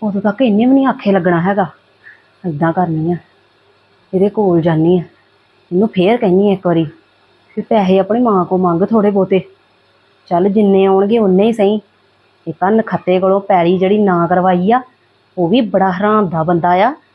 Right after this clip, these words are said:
ਬਹੁਤਾ ਹੀ ਭੈੜਾ ਆ ਵੀ ਉਹ ਵੀ ਨਹੀਂ ਆਖੇ ਲੱਗਣ ਡਿਆ ਹੈਗਾ ਏਦਾਂ। ਉਹਨੇ ਵੀ ਅੱਗ ਪਾਈ ਆ, ਮਿੰਟੋ ਮਿੰਟ ਮੈਨੂੰ ਪੈਸੇ ਦੇ ਦਿਓ ਕਿਸ ਤਰ੍ਹਾਂ। ਪਹਿਲਾਂ ਜਿੱਦਾਂ ਅਸੀਂ ਇਹਦੇ ਦੋ ਚਾਰ ਹਜ਼ਾਰ ਰੁਪਇਆ ਕਿਤੇ ਲੈ ਕੇ ਭੱਜ ਚੱਲੇ ਆ,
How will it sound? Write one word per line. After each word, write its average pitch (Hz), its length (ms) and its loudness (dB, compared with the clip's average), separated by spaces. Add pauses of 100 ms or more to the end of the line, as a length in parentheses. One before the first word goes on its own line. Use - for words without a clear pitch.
(280)
ਬਹੁਤਾ 175 300 -2
ਹੀ 277 60 2 (120)
ਭੈੜਾ 262 220 2 (160)
ਆ - 20 2
ਵੀ 330 140 0
ਉਹ 311 100 2
ਵੀ 311 140 2
ਨਹੀਂ 349 100 4
ਆਖੇ 233 280 -2
ਲੱਗਣ 190 320 0
ਡਿਆ 190 140 2
ਹੈਗਾ 226 220 2
ਏਦਾਂ। 165 260 -2 (640)
ਉਹਨੇ 220 240 4
ਵੀ 302 180 4
ਅੱਗ 185 180 -2
ਪਾਈ 202 400 0
ਆ, 202 60 2 (340)
ਮਿੰਟੋ 247 360 2
ਮਿੰਟ 247 240 2
ਮੈਨੂੰ 277 260 2
ਪੈਸੇ 220 320 0
ਦੇ 220 160 2
ਦਿਓ 190 120 2
ਕਿਸ 208 160 0
ਤਰ੍ਹਾਂ। 180 220 -2
ਪਹਿਲਾਂ 190 260 0 (380)
ਜਿੱਦਾਂ 196 400 0
ਅਸੀਂ 208 180 2
ਇਹਦੇ 214 180 0
ਦੋ 202 160 2
ਚਾਰ 190 200 -2
ਹਜ਼ਾਰ 214 200 2
ਰੁਪਇਆ 202 240 0
ਕਿਤੇ 185 180 -2
ਲੈ 185 200 2
ਕੇ 185 100 -6
ਭੱਜ 233 280 0
ਚੱਲੇ 185 340 0
ਆ, 196 80 -2